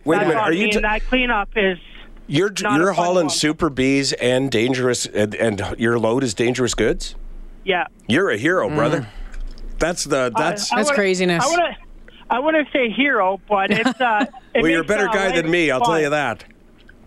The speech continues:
Speaker 2: It makes life fun. Uh, my mom wouldn't say that. She'd be more, you know, "Oh my God, Greg, what are you doing?"
Speaker 1: <laughs>
Speaker 2: But
Speaker 1: We used
Speaker 2: it's
Speaker 1: to call
Speaker 2: fun.
Speaker 1: them suicide jockeys.
Speaker 3: Yeah, yeah.
Speaker 1: Yeah.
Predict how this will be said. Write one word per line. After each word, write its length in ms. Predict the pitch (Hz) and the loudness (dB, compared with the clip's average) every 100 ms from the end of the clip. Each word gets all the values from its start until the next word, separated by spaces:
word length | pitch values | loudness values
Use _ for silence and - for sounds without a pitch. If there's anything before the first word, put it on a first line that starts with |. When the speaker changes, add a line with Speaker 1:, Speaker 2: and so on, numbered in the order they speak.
| - | -4
Speaker 2:
It 100 | 220 | -2
makes 280 | 262 302 - | 0 -2 0
life 280 | 247 254 - | 0 0 -2
fun. 260 | 233 233 214 | -2 -2 0
Uh, 200 | 226 233 | -2 -2
my 180 | 233 233 | -2 -2
mom 460 | 240 277 302 285 294 | 0 2 0 -2 -2
wouldn't 360 | 247 254 247 - | 0 0 -2 -2
say 200 | 254 262 | -2 0
that. 280 | 277 294 285 - | 0 0 -4 -4
She'd 180 | 240 - | -4 -2
be 100 | 240 | 0
more, 460 | 220 220 233 220 208 | 2 4 4 2 0
you 160 | 208 | -2
know, 300 | 196 175 170 165 - - - - - | -2 -2 -4 -10 -20 -20 -20 -8 -2
"Oh 180 | 220 220 | 0 0
my 220 | 220 208 | -2 0
God, 380 | 208 202 214 220 | 0 0 0 0
Greg, 260 | 220 226 | -2 0
what 160 | 220 202 | 0 0
are 40 | |
you 140 | 202 196 | 0 0
doing?" 360 | 202 220 277 | 0 2 0
Speaker 1:
<laughs> 340 | 311 - 135 - | -2 -2 -2 0
Speaker 2:
But 460 | 208 196 110 113 - - 101 - - - - - - - - - - - - - | 0 0 -4 -10 -10 -6 -6 -6 -20 -20 -16 -14 -12 -12 -10 -10 -10 -12 -8 -2
Speaker 1:
We 80 | 117 | 0
used 120 | 147 | 0
Speaker 2:
it's 60 | - | 0
Speaker 1:
to 60 | 156 | 0
call 140 | 156 | 0
Speaker 2:
fun. 80 | 139 | 0
Speaker 1:
them 120 | 120 | -2
suicide 600 | - 135 139 - 113 92 | 0 0 0 0 0 0
jockeys. 260 | 104 92 190 | -2 0 0
Speaker 3:
Yeah, 400 | 190 190 175 165 | 0 0 -2 0
yeah. 440 | 175 180 175 170 | 0 0 0 -2
Speaker 1:
Yeah. 300 | 131 123 98 | -2 -2 -4